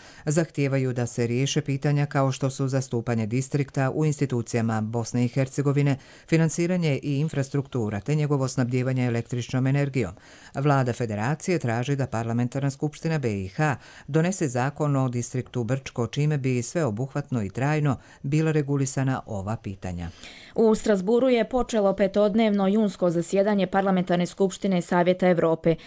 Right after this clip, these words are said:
Speaker 2: Bosnu i Hercegovinu predstavlja šestočlana delegacija Parlamentarne skupštine, u kojoj su iz Republike Srpske Milica Marković i Mladen Ivanić,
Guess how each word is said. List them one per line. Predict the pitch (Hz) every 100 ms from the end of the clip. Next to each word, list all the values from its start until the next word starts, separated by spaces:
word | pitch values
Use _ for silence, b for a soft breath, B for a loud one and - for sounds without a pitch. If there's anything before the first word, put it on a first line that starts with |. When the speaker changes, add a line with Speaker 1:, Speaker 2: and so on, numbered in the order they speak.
| B B
Speaker 2:
Bosnu | 196 214 220
i | 226
Hercegovinu | 240 233 - 233 240 226
predstavlja | 214 226 - 233 220
šestočlana | 208 214 196 214 240 208
delegacija | 170 165 165 175 196 196
Parlamentarne | 185 190 180 165 160 -
skupštine, | - 190 185 - 262 240
u | 180
kojoj | - 175
su | 175 -
iz | 170 160
Republike | 175 185 185 185
Srpske | 170 226 226 - 175
Milica | 180 160 151
Marković | 160 180 208 247 233 -
i | 233 226
Mladen | 180 156 185
Ivanić, | 160 135 165